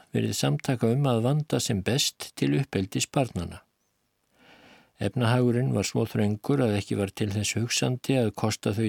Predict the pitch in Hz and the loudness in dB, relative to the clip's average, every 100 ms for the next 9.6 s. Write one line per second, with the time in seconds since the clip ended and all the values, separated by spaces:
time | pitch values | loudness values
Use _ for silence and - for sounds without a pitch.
0 | 101 101 92 - - 98 110 117 131 160 | -2 -4 -2 -4 0 0 2 0 2 0
1 | 175 - - _ _ 139 131 - 135 131 | 0 -4 -8 _ _ -6 -4 -2 0 2
2 | 123 120 113 127 139 156 139 131 127 147 | 2 0 -2 0 -2 0 0 0 0 -2
3 | - - 131 135 131 139 135 139 - 98 | -4 -4 -2 0 0 0 2 -2 -2 -4
4 | - - _ _ _ _ _ _ - _ | -4 -12 _ _ _ _ _ _ -20 _
5 | _ _ - - - - - - _ - | _ _ -20 -20 -20 -20 -20 -20 _ -4
6 | 117 123 123 120 117 - 160 160 120 95 | -2 2 0 2 0 0 0 2 2 0
7 | 101 - _ - 117 104 104 127 - - | -2 -6 _ -6 -2 0 0 0 -2 -2
8 | 107 - 110 104 107 131 135 - - 127 | -4 -2 0 0 0 0 -4 -8 -4 -2
9 | 123 - 123 120 123 117 | 0 2 2 2 0 -2